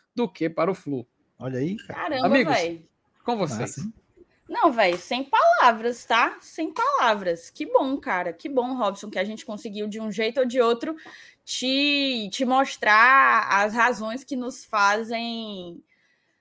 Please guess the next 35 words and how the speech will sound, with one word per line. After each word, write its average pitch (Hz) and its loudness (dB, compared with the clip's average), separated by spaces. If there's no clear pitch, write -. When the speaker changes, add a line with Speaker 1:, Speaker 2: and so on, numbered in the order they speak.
Speaker 3:
ser - 2
apaixonados 208 2
por 214 -6
esse 208 -4
clube 208 -4
e, 190 -6
e 190 -4
valorizar 208 4
tanto 233 -2
cada 240 4
pequena 233 -2
conquista. 202 -6
Eu 175 -2
não 240 -2
sei, 269 4
eu 226 -4
não 254 0
sei 254 6
se 285 -4
você 247 -2
tem 262 -2
essa 247 -4
percepção, 226 -4
mas 185 -2
o 220 -8
fato 226 2
é 185 2
que 220 -8
pra 233 2
galera 262 6
daí 233 2
é 202 2
sempre 311 -2
mais 277 -2
fácil. - -4